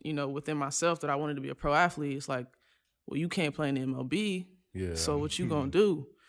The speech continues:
Speaker 1: You know, and so, uh, at the time I was, you know, starting to play basketball and it was fun. And so I was like, you know, like, "I could do this."
Speaker 2: Yeah.
Speaker 1: You know, and I, I played some other sports too, but basketball was really the one that I knew that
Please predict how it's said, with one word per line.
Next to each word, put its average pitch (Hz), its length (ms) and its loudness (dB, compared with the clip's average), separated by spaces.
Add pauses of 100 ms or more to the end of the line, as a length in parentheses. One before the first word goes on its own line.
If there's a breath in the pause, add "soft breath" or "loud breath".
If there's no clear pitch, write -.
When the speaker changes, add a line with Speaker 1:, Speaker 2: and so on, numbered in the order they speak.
(360 loud breath)
Speaker 1:
You 156 120 -2
know, 151 300 2
and 151 100 -2
so, 143 580 0 (160)
uh, 147 220 2
at 143 80 -4
the 127 100 -4
time 160 320 2
I 143 60 2
was, 139 360 -4
you 214 120 0
know, 196 80 2
starting 160 280 0
to - 40 -12
play 170 100 0
basketball 147 840 0
and 147 300 -4
it - 60 -8
was 135 160 -4
fun. 165 440 0
And 160 80 -6
so - 120 -6
I 101 80 0
was 185 140 -2
like, 175 160 -4
you 226 60 -2
know, 202 180 -2
like, 208 240 -4 (480)
"I - 100 -2
could 190 140 -2
do 156 120 2
this." 185 500 0
Speaker 2:
Yeah. 95 300 -4
Speaker 1:
You 85 120 -2
know, 175 260 0
and 165 380 -4
I, 185 260 0
I 202 80 4
played 190 280 2
some 170 140 0
other 156 140 2
sports 160 320 0
too, 165 260 2
but 147 280 -2 (400 loud breath)
basketball 185 520 6
was 160 140 2
really 156 140 0
the 143 100 0
one 147 280 2
that 139 100 0
I 139 140 4
knew 143 260 0
that 135 260 -2